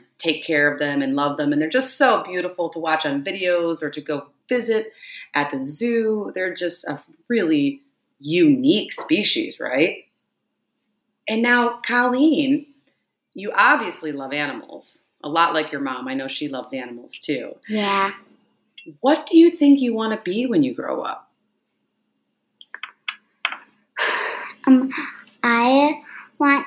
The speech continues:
Speaker 2: to be a preschool teacher, and I'm already a scientist,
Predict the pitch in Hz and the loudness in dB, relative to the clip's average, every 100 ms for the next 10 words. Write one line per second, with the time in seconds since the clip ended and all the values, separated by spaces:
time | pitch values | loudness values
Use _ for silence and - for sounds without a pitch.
0 | - - 262 269 262 - 247 - 226 220 | -6 0 2 4 4 2 -4 -4 -2 -2
1 | - 285 285 285 302 285 302 - 262 254 | -2 0 0 2 0 4 2 4 2 2
2 | 240 247 - 226 226 254 254 247 240 220 | 2 -2 0 2 4 4 4 4 4 2
3 | - - 185 190 208 226 262 262 - | -2 -2 -2 0 -2 -2 -2 -2 -4